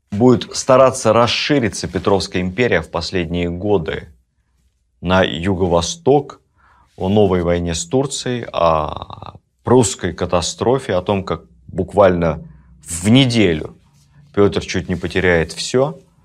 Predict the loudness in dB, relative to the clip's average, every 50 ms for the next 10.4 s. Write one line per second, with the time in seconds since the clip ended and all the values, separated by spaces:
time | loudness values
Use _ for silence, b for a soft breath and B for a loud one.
0 | b b b b b b b b b -2 0 4 6 6 6 6 4 4 4 4
1 | 4 6 4 4 4 2 2 4 4 4 4 4 2 0 -2 0 0 0 2 2
2 | 0 2 2 2 2 2 0 0 -2 -2 -4 -8 -4 -2 0 0 2 2 0 0
3 | -2 -2 -6 -6 0 2 4 4 2 0 -6 -6 -6 -6 -6 -6 -8 -8 -4 -2
4 | -2 -2 -2 -4 -4 -4 -2 0 0 0 -2 -2 -2 -4 -6 -6 -8 -8 -6 -6
5 | -6 -6 -6 -6 -6 -6 -8 -12 B B B B B B B B B B -18 -16
6 | -16 -16 -18 -18 -12 -4 0 0 0 2 2 0 2 2 2 2 2 2 0 0
7 | -2 -4 -2 0 2 2 2 0 -2 -6 -8 -4 -2 -2 -2 -2 -4 -6 -4 -4
8 | -2 -2 -4 -6 -8 -12 _ _ _ _ _ _ _ _ _ _ _ _ _ _
9 | _ _ -12 -8 -4 0 2 4 6 6 6 6 6 4 2 2 2 2 4 4
10 | 2 0 -2 -6 -10 -12 -16